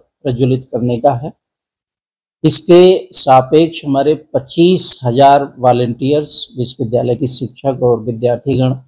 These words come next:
मिलके इस कार्य को पूरा करेंगे। और ये हर्ष का विषय है हमारे लिए, पूरे इस, अम, अयोध्या जनपद के लिए,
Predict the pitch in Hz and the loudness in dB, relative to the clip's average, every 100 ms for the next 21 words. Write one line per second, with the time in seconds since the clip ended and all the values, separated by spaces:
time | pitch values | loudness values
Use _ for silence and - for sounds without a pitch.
0 | _ _ _ - 131 131 131 143 139 135 | _ _ _ 0 2 2 2 -2 -2 -6
1 | 117 - 120 120 127 139 127 - _ 120 | -4 -2 0 0 0 -2 -4 -6 _ -2
2 | 120 127 135 135 143 165 _ _ _ _ | 2 2 2 0 -2 -4 _ _ _ _
3 | _ _ _ _ _ - 143 175 147 165 | _ _ _ _ _ 4 6 6 4 2
4 | 165 165 - 139 143 - 170 156 131 151 | 0 -2 -4 -6 -6 -8 -4 -4 -4 -2
5 | 135 120 127 131 127 120 127 120 123 208 | -2 -2 -4 -2 0 2 2 0 -2 -4
6 | - - 131 127 127 131 131 - 120 113 | -10 -6 -2 0 0 0 0 0 0 -2
7 | - _ - 120 113 113 113 127 113 131 | -8 _ -12 -8 -6 -6 -4 -4 -2 -2
8 | 131 120 117 143 139 131 117 127 | 2 0 0 -2 -2 -4 -4 -4